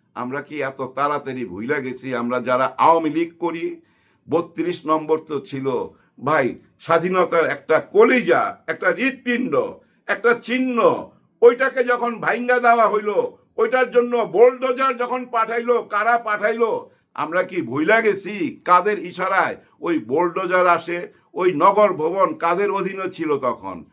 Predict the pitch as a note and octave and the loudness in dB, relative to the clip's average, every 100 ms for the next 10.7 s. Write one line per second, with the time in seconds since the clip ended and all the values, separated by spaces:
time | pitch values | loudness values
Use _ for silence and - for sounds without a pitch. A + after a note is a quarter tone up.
0 | _ - C#3+ E3+ F3 F3+ F3+ E3+ B2 C3+ | _ -4 -2 0 -2 -2 0 0 0 -2
1 | E3 F3+ D3+ C3 - E3 - - _ - | 2 2 0 -10 -14 -14 -16 -20 _ -12
2 | - A2+ G2 G2+ - - - _ _ - | -10 -12 -12 -14 -14 -18 -20 _ _ -8
3 | C3 E3+ F3+ C3 D#3+ E3+ D#3+ F2+ D3+ E3 | -4 -2 -2 -4 -6 -6 -6 -2 0 0
4 | E3 D#3+ D#3 C3 - - F#3+ G3 - B3 | -2 -4 -2 -2 -4 0 0 0 2 2
5 | C4+ - E3+ - - - G#2 - - _ | 2 -4 -12 -8 -10 -8 -10 -10 -14 _
6 | _ _ _ G3+ A#3 A3+ G#3 E3+ G3 F#3+ | _ _ _ -2 2 2 2 0 -2 -2
7 | D#3 F#3+ G#3 G#3+ G#3+ F#3 A#2+ - _ _ | -2 -6 -6 -4 -2 -2 -4 -10 _ _
8 | E2+ D#3 G3+ - G3+ F3 B2+ - F#3 C#4 | 0 2 2 0 2 2 0 0 2 2
9 | D#4+ A#3+ D#3+ - - A3 C#4 A#3+ C#3+ - | 4 4 4 -4 -6 -6 -2 -2 -2 -6
10 | _ _ B2 E3 D#3 D#3 D#3 | _ _ -8 -8 -8 -12 -10